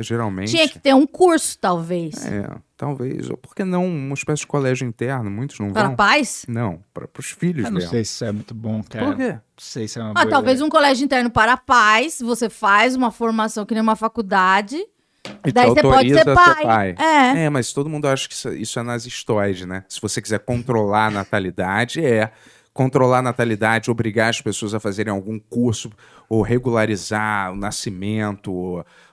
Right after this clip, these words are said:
Speaker 1: ou como deve ser, as pessoas acham que isso é, é uma, é coisas nazistoides, entendeu? De se fazer, suprimir a liberdade desse jeito, ou querer controlar as pessoas desse
Speaker 3: É um
Speaker 1: jeito.
Speaker 3: pouco, né?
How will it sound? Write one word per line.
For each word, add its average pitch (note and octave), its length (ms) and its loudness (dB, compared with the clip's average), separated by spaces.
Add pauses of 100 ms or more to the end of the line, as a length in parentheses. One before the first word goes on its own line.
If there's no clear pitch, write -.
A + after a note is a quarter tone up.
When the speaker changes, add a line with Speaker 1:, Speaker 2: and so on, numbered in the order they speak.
Speaker 1:
ou F2+ 100 -8
como A2+ 320 -4
deve G2 220 -4
ser, - 240 -4
as A2+ 100 -4
pessoas A#2+ 380 -6
acham G#2+ 260 -2
que G#2+ 80 -18
isso - 180 -8
é, A#2+ 220 -4
é - 60 -10
uma, G#2 200 -8
é G2 140 -10
coisas F#2 580 -10
nazistoides, F#2 920 -6
entendeu? E2+ 320 -8
De - 60 -14
se - 80 -12
fazer, G2+ 560 -6
suprimir F#2 640 -6
a - 20 -4
liberdade E2+ 560 -6
desse E2+ 220 -14
jeito, F2 300 -10
ou E2 120 -8
querer F2 180 -10
controlar E2+ 600 -8
as E2 140 -12
pessoas - 400 -12 (500)
desse A3 160 -6
Speaker 3:
É G3 40 2
um D#3+ 40 2
Speaker 1:
jeito. F#2+ 180 -2
Speaker 3:
pouco, A#2+ 240 0
né? A#2 220 -8